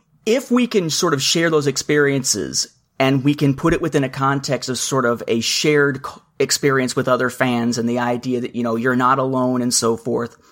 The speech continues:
to some degree, it's a, a form of service, I guess.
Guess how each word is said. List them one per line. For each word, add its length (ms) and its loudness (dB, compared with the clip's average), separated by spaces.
to 120 0
some 340 0
degree, 300 -2
it's 140 0
a, 60 -4
a 120 -4
form 240 -2
of 120 0
service, 600 0
I 80 -2
guess. 420 -6